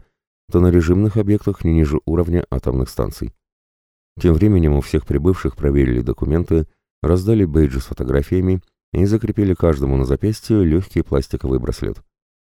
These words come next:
Подобные браслеты использовали на морских курортах, чтобы сепарировать более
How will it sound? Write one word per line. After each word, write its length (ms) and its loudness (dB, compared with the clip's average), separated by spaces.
Подобные 420 4
браслеты 460 0
использовали 540 2
на 120 2
морских 360 0
курортах, 640 -2
чтобы 400 0
сепарировать 680 0
более 420 2